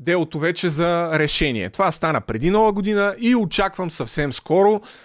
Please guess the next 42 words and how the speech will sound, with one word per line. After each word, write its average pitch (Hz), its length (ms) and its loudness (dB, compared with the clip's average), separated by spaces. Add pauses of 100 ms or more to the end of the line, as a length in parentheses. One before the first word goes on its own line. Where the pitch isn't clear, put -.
(240)
по 160 80 -4
думите 147 380 0
на 131 60 -2
адвоката, 165 560 -2
решението 202 540 0
на 185 100 0
съда 165 360 0
да 151 180 0
излезе. 127 800 -2 (100)
Дали 320 200 4
ще - 160 0
бъде 190 260 4
в 147 160 0
моя 156 240 4
полза 156 400 2
или 135 180 0
не, 131 200 0
не 107 140 -4
знам, 226 460 0
но 254 220 4
адвоката 165 500 0
ми 135 120 -4
каза, 151 280 0
че - 160 -4
деветдесет 127 480 -2
и 233 40 -2
девет 147 360 2
цяло 127 280 0
и 113 60 -2
девет 123 320 0
процента 113 440 -6
ще - 160 -10
бъде 101 220 -6
в 87 160 -2
моя 139 260 2
полза 202 400 2 (440)
и 147 160 2
аз 208 200 0
повече 202 480 2
на 147 120 0
тези 208 360 2
хора 156 460 2